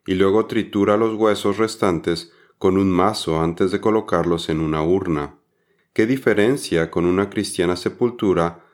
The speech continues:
la cual ha sido bellamente ilustrada por la sepultura de Jesús y de otras personas en la Biblia?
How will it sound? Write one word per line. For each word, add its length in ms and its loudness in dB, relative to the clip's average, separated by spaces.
la 220 -2
cual 220 4
ha 80 0
sido 420 0
bellamente 600 0
ilustrada 760 -2
por 140 2
la 80 2
sepultura 680 0
de 80 -4
Jesús 760 -4
y 180 0
de 220 4
otras 360 0
personas 560 -2
en 80 2
la 80 0
Biblia? 580 -4